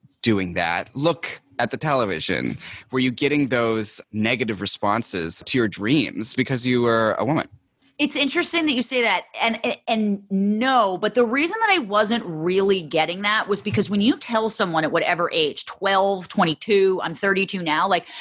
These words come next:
Speaker 2: "You wanna be a game show host?" They're like, "Who, like, has ever said that, that you know?" Like, it's
Speaker 1: Right.
Speaker 2: such a niche,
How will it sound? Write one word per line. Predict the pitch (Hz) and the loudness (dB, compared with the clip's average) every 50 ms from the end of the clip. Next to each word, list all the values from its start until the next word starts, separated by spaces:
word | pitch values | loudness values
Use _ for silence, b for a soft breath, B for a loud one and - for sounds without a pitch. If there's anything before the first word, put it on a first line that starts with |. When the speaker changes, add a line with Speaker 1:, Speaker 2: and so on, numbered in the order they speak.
| B B B | B B B
Speaker 2:
"You | 196 196 226 226 | -2 0 0 2
wanna | 247 247 247 240 | 2 2 2 0
be | 196 202 196 | 0 0 0
a | 180 | 0
game | 156 160 160 165 175 | 2 0 -2 -2 -2
show | 180 170 226 226 | -4 -2 -2 0
host?" | 208 233 240 247 254 247 - | 2 4 4 2 2 0 -2
They're | 233 220 202 | -2 0 2
like, | 190 185 180 - _ b b b b b b b b b _ _ _ _ _ _ _ _ _ _ _ _ _ - | 2 2 0 -2 _ b b b b b b b b b _ _ _ _ _ _ _ _ _ _ _ _ _ -10
"Who, | - 254 294 302 302 311 320 320 320 311 302 - | -4 0 2 2 2 2 0 0 -2 -4 -6 -2
like, | - 226 214 208 202 | 2 2 2 2 2
has | 196 208 - - - | 0 -2 -2 0 -2
ever | 196 196 175 202 196 | -2 0 2 0 -2
said | 190 - - 175 165 160 156 | -2 0 -2 -2 -2 0 0
that, | 147 135 110 - | -2 -2 0 -2
that | 135 127 - - | -2 -2 -2 -2
you | 143 143 | -4 -4
know?" | 135 151 160 117 - | -2 0 -2 -2 0
Like, | 160 185 190 - - | 0 -2 -2 0 -2
it's | 247 233 - - | -2 -2 -2 -2
Speaker 1:
Right. | 202 - | 0 2
Speaker 2:
such | 262 254 - - | 2 0 0 0
a | 294 277 | 0 0
niche, | 240 220 202 190 202 208 208 196 - - | 0 0 0 0 0 0 0 0 0 -2